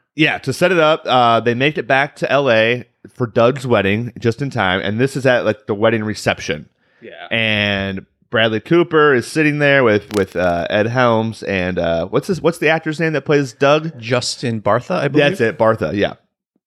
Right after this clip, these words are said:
Speaker 1: Sorry, that was a loud burp.
Speaker 2: Oh
Speaker 1: My,
Speaker 2: my God, Gary.
Speaker 1: my apologies.
Speaker 2: Okay, well,
Speaker 1: Uh,
Speaker 2: that, that
Speaker 1: and
Speaker 2: kicks off this, uh,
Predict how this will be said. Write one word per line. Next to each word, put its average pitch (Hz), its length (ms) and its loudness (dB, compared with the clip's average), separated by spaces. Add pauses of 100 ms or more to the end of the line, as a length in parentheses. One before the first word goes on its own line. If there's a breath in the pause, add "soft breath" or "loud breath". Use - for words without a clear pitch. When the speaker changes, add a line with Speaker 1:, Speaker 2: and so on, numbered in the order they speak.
(580)
Speaker 1:
Sorry, 92 260 -10 (160)
that 95 80 -12
was 92 140 -14
a 90 40 -14
loud 92 220 -4
burp. 92 240 0 (220)
Speaker 2:
Oh 131 140 2
Speaker 1:
My, 110 40 -4
Speaker 2:
my 95 260 -14
God, 147 460 -4
Gary. 160 260 2
Speaker 1:
my 104 120 2
apologies. 104 520 -2 (140)
Speaker 2:
Okay, 127 220 -6
well, 127 100 2
Speaker 1:
Uh, 123 140 2
Speaker 2:
that, - 180 -8
that 143 100 0
Speaker 1:
and 131 80 -2
Speaker 2:
kicks - 200 0
off 127 180 0
this, - 320 -6
uh, 104 260 -4